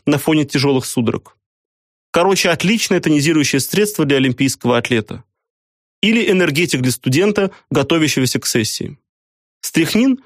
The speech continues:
аналог Red Bull в викторианскую эпоху, был до известной степени популярен у студентов-медиков конца девятнадцатого века как средство для борьбы с сонливостью. Леонард Сандал, однако, в тысяча восемьсот девяносто шестом году немного переборщил с дозой.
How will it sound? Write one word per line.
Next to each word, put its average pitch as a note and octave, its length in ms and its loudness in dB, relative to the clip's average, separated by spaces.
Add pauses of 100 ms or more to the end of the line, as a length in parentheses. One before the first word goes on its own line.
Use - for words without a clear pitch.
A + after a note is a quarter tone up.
(200)
аналог D#3 420 0
Red D3+ 200 0
Bull D3 240 2
в C3 80 2
викторианскую C3+ 680 0
эпоху, C3 460 -2 (300)
был F3+ 220 4
до F3+ 120 2
известной F3 360 0
степени F#3 400 0
популярен F3 520 2
у B2 60 0
студентов-медиков D3 960 0
конца D3+ 360 0
девятнадцатого C#3 720 0
века C#3 380 0 (180)
как - 180 -2
средство G3+ 440 0
для C#3 120 2
борьбы D3 320 0
с - 40 -2
сонливостью. E3+ 760 -2 (920)
Леонард E3 520 2
Сандал, G3+ 480 2
однако, A#2+ 500 -2 (180)
в - 100 -12
тысяча F#3+ 300 -2
восемьсот E3 420 0
девяносто D#3 400 0
шестом D#3 360 0
году D3+ 340 0 (160)
немного F3 380 2
переборщил D#3 600 0
с C3+ 60 -2
дозой. A#2+ 480 -2